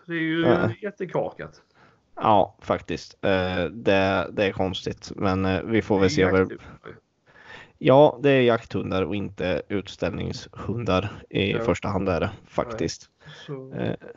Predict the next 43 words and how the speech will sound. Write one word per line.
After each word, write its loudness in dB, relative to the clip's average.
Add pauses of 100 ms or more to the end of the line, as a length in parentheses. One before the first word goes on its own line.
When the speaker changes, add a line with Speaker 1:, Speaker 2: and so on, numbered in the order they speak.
(540)
Speaker 2:
nej, 6
jag 8
såg 6
det 8
med 6
och 0 (140)
jag 2
varit 0
lite -6
fundersam, -4
vart -10
jag. -6 (500)
Speaker 1:
Ja. -4
Speaker 2:
Men, 0
eh, 2
Speaker 1:
Ja, 0
Speaker 2:
som 0
Speaker 1:
det 0
är 4
Speaker 2:
sagt. 4
Speaker 1:
jättetråkigt. -10 (320)
Eh, 0
Speaker 2:
Ja. 6 (840)
Speaker 1:
ja, -2
men -2
det 2 (160)
är, -6
ja, -2 (100)
är -8
det -2
någon 2
som -8
har, 6
vad, 4
vad 4
tycker 4
ni 4
som -4
lyssnar -2
om -2
det 0
här 2
med 0